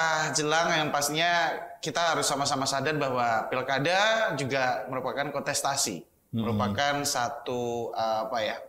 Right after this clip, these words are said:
Speaker 1: challenge juga ya, eh,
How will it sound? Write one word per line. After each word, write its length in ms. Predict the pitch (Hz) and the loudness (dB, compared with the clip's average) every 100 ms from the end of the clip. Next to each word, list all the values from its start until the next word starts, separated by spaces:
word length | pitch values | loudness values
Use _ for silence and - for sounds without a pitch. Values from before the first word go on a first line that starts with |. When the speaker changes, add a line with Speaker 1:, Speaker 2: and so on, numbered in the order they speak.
| - - - - _ _ _ | -18 -10 -10 -10 _ _ _
Speaker 1:
challenge 640 | - 160 151 160 156 - | -2 0 2 2 2 2
juga 260 | 135 139 131 | 0 0 0
ya, 200 | 104 110 113 - - - _ _ | 0 -2 -4 -10 -20 -20 _ _
eh, 500 | - 110 107 104 101 | -4 0 2 0 -2